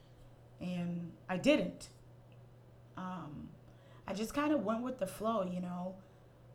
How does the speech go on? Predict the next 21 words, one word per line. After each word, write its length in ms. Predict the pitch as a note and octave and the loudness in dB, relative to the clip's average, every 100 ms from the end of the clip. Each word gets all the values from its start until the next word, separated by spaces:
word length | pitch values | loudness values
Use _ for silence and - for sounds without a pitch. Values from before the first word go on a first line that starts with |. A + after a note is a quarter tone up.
| - - - - | -20 -20 -20 -16
started 440 | - - G3 G#3+ G3+ | -4 2 4 4 2
following 600 | F#3+ F#3 G3 G3 F#3+ F#3 | 4 4 4 0 -2 2
their 220 | F#3+ G3 | 4 4
lead 600 | F3+ F#3 F#3 F#3 F#3+ - | 2 -2 -2 -2 -4 -6
with 220 | F3+ F3+ | -4 0
the 60 | F#3 | 0
funny 280 | F3+ F3+ F3 | 0 0 2
movements. 760 | E3+ E3 D#3 F3 G3+ A#3 - - | 0 -2 -2 0 0 -2 -8 -6
Like, 360 | F3+ F#3 - - - - - - - - - - - | -4 -4 -6 -16 -20 -20 -20 -20 -20 -20 -20 -20 -14
when 460 | F#3+ G3 F#3+ F#3 F3 - - - - - E3 | -4 -2 0 0 -4 -12 -20 -20 -20 -12 0
they 220 | A3 A3+ A#3+ | 8 8 8
did 340 | F3 A3+ G#3 | 8 8 8
decide, 560 | G3 - F3+ F#3+ F#3 E3+ | 0 2 2 4 0 2
however, 520 | F3+ F3+ F3+ F#3 F3+ | 2 4 2 2 0
to 280 | - F#3+ F3+ | -2 -4 -4
address 380 | - E3+ F#3 F#3 | -4 0 0 0
the 180 | - - | -2 0
elephant 400 | F3+ F#3 F3+ E3 | 2 2 0 -2
in 120 | F3 | -2
the 80 | E3 | -2
room, 420 | G#3+ A3+ F3+ F3+ | 0 2 2 -2